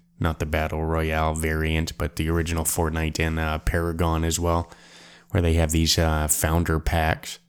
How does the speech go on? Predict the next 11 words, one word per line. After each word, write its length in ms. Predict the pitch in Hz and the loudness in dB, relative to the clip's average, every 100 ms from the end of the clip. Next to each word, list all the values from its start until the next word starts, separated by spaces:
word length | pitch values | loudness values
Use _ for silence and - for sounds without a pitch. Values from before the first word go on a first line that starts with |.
| _ _ _ _ _ _ _ _ _ _ _ _ _ _ - | _ _ _ _ _ _ _ _ _ _ _ _ _ _ -10
And 100 | 98 | -4
you 100 | 85 | -4
pay, 360 | 82 90 80 80 | 0 2 4 2
uh, 180 | 78 78 | 0 0
whatever, 340 | 78 76 78 | 0 -2 -2
forty, 440 | - 82 80 80 | -2 0 0 0
sixty, 440 | 78 82 78 - 78 | 0 0 0 -4 -2
eighty, 280 | 78 78 78 | 0 0 0
a 40 | |
hundred 240 | 82 80 | 2 0
dollars 520 | 78 78 78 80 78 | 0 0 0 0 -4